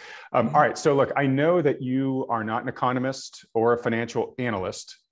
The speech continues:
Speaker 1: by trade, even though you're very well educated. Um,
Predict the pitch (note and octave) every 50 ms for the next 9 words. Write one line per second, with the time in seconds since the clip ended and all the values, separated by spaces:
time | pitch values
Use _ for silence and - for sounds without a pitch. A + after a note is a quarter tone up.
0 | _ - G2+ F#2 F2+ - - G2 G2 F#2+ G2 G2 G2+ F#2+ F2+ F2+ F2+ F2 F2+ F#2
1 | F#2+ F#2 F#2 F#2+ F2+ F2+ E2+ - E2+ - F#2 E2 - - _ _ _ _ _ _
2 | _ _ _ _ _ _ _ - - - - A2+ G#2 F#2+ F2 E2+